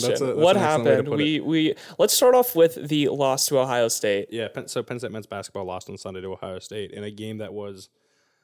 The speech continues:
Speaker 2: um, I, <laughs> strangely enough, I think a positive sign for Penn State moving forward.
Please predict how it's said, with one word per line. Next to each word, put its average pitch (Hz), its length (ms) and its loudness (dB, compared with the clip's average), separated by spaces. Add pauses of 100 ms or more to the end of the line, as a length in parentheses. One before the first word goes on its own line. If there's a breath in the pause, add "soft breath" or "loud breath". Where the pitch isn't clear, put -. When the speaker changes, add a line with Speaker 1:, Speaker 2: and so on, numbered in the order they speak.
(260)
Speaker 2:
um, 110 400 -6
I, 110 200 -6 (640)
<laughs> - 640 -18
strangely 120 340 -2
enough, 127 140 2
I 123 60 2
think 120 180 0
a 117 40 2
positive 110 400 0
sign 113 200 2
for - 80 -6
Penn 113 160 -2
State 104 180 2
moving 107 240 0
forward. 117 380 -2